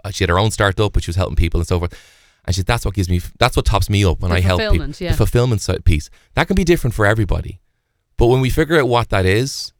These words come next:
Speaker 1: it's amazing. Some people, it can be just socializing. Some people, it can be just, you know, going out for nice hikes, you know, or whatever.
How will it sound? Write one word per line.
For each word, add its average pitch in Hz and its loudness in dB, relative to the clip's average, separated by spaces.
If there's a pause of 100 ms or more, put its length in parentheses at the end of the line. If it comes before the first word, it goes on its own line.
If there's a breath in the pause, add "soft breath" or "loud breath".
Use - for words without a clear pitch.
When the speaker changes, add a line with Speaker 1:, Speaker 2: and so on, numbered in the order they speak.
(240)
Speaker 1:
it's - -2
amazing. 90 2
Some 208 0
people, 220 2
it 131 -4
can 139 -2
be 127 0
just 127 -2 (160)
socializing. 90 -2
Some 175 -2 (120)
people, 151 4
it 131 -2
can 123 -2
be 123 2
just, 123 -2 (240)
you 120 -2
know, 107 2
going 127 2
out 123 0
for 117 -2
nice 110 0
hikes, 131 -2
you 98 -4
know, 120 2
or 107 0
whatever. 120 2